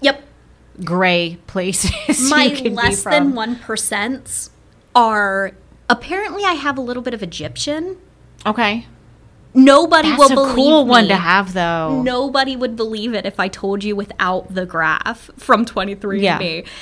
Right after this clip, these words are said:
Speaker 1: And I have one percent Italian. So, nineteen twenties was when there was that little bit of shift from, uh,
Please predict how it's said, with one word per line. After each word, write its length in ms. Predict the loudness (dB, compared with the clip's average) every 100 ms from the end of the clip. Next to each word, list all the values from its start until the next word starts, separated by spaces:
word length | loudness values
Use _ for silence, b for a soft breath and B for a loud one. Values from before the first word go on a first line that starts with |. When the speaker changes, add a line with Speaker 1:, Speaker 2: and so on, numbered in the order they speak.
| B
Speaker 1:
And 120 | 0
I 60 | 0
have 280 | 0 -6 -8
one 460 | -12 -10 -6 -6 -6
percent 680 | -10 -14 -14 -16 -16 -18 -20 -10
Italian. 800 | -10 -8 -8 -8 -10 -16 -16 -18 -20 _ _ _ _
So, 360 | -2 4 4 2 -10 b b b b
nineteen 460 | 2 2 0 -6
twenties 560 | -4 -4 -4 -4 -6 -10 _ _ _ _
was 240 | 2 2 2
when 200 | 0 2
there 140 | -2
was 320 | 2 0 2
that 240 | 2 0 0
little 240 | -4 -4
bit 160 | -4 -4
of 80 |
shift 680 | -4 -6 -2 -4 -4 -14 -18 _
from, 760 | -10 0 2 2 0 -4 -6 -8
uh, 360 | -2 0 0